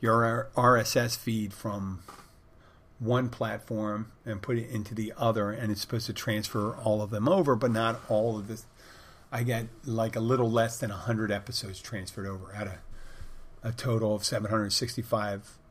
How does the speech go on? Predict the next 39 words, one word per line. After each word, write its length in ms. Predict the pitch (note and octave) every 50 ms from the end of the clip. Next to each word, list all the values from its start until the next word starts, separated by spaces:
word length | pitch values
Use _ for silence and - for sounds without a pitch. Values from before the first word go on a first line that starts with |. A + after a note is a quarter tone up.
| - - -
for 500 | - - - A2+ A2 G#2 G#2+ A2 A#2 A#2 - - - -
the 60 | A#2+
Keys 280 | - - C3 G2+ F#2+
Bartender 500 | - - A#2 A2+ A2 - A2+ G#2 F#2 E2+
Show. 280 | - - - G#2 - - - - - - - - _ _ - - _ -
And 180 | B2 A2+ G#2+ G#2
there's 380 | G#2 G#2+ A2 G#2 G2 - -
the 160 | - - G#2+
other 160 | G#2 G2+ G#2 G2
one 140 | G2 G2
called 240 | F#2+ - G#2 G2 G2
Keys 320 | - - A2 G2 F#2+ - - -
Bartender 400 | - G#2 G#2 - - G#2+ F#2+ F#2+
Spillage. 480 | G2 - - - A2+ G2+ F2+ - - - - - - - - - - -
So, 420 | - - B2+ A#2 A2 G#2 G2+ F#2 - - - - - - - - -
yeah, 300 | - C3 C3 A#2 F#2+ - - -
I 140 | B2 A#2+
don't 240 | C3 A#2+ D3 C#3+ C3+
wanna 200 | B2+ A#2+ A2+ A2+
lose 380 | A2 G#2+ G2+ A#2+ A#2 A2 G#2+ G#2+
all 200 | C3 A#2 A2+ A2
that 240 | A2 A2 G#2+ G#2+ A2+ - - - - - - - - -
beautiful 560 | - B2 A2+ A#2 A2+ G2+ - - G#2 G2+ - -
art. 380 | - G#2+ G#2+ G#2+ G#2+ G2+ G2+ - - - - - - - - - - - - - - - - - - - - - - - - -
Yeah, 160 | B2+ A#2 A2
I 100 | G#2 A2
know. 280 | A2+ A2 F#2+ F2+ - -
I 120 | G#2+ G#2+
know 160 | A2 A2+ A2 G#2+
it's 120 | G#2 -
not 160 | A2 G#2 G2+
all 180 | G2+ G2+ G#2+ - G2+
art. 340 | G#2 G2 F#2 F#2+ - - - - - - - - - - - - - - - - - - - - -
But 140 | - B2+ B2
it's 120 | A#2 A#2+
my 340 | - G#2+ G#2+ B2+ C#3 E3 E3+
art. 440 | C#3+ A#2 A2 G2+ G2 A#2+ A#2 A#2+ -
It's 180 | - A#2+ - -
my 520 | G#2+ G2+ A#2 B2 B2 B2+ B2 A2+ G#2+ A2